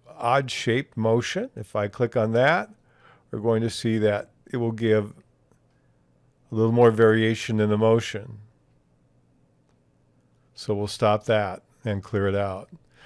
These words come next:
So in most cases, you only want part of the image to be moving because it looks rather strange if it all is.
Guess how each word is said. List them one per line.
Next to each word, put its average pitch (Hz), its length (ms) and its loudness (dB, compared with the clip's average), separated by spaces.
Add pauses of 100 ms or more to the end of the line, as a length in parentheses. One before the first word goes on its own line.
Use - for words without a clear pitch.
(260)
So 175 220 2
in 147 140 0
most 208 240 2
cases, 139 420 0
you 139 100 2
only 143 180 2
want 123 240 0
part 202 300 0
of 127 120 -4
the 113 160 0
image 107 420 -2
to 110 140 -4
be 110 520 -2
moving 117 460 2
because 127 420 0
it 120 80 -8
looks 127 240 -8
rather 104 240 0
strange 117 480 0
if 98 80 -12
it 101 80 -2
all 117 240 4
is. 101 320 -8